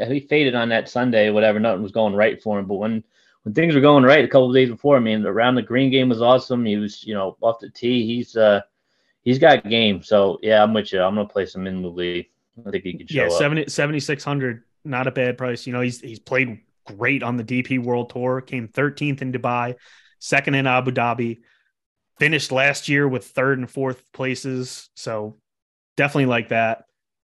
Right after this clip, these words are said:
Speaker 2: Sahith, I'm out. Master debut, just hasn't looked good. And then, all right, we'll talk about Bryson. He just, he
Speaker 1: <laughs>
Speaker 2: hasn't really been good,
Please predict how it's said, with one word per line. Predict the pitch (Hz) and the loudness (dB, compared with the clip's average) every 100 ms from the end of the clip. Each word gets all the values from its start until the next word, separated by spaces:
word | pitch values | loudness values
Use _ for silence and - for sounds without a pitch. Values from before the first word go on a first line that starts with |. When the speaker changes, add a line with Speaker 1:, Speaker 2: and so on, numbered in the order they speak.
| _ | _
Speaker 2:
Sahith, | - 127 170 175 170 | -10 -2 2 2 0
I'm | 143 135 | -4 0
out. | 127 131 131 | 2 0 0
Master | 127 120 135 | -4 -4 -6
debut, | 120 127 123 127 127 | -6 -4 -2 -2 -2
just | 120 117 - | -4 -10 -10
hasn't | 120 117 117 | -10 -8 -10
looked | 110 | -8
good. | - 117 113 - | -4 -2 -4 -6
And | 131 131 | -4 -2
then, | 127 127 127 | -2 -2 -6
all | 139 | -8
right, | 110 107 | -8 -6
we'll | 117 | -8
talk | 135 143 143 | -2 -2 0
about | 135 120 | -4 -4
Bryson. | 107 104 - 104 107 _ _ | -6 -8 -10 -16 -16 _ _
He | 127 117 | -12 -12
just, | 113 101 - _ - | -10 -14 -16 _ -8
he | 135 135 | 0 2
Speaker 1:
<laughs> | |
Speaker 2:
hasn't | 143 147 131 | 2 2 2
really | 120 127 127 | 0 2 0
been | 131 123 117 | 0 -2 -4
good, | 123 123 117 117 | -2 -2 -4 -8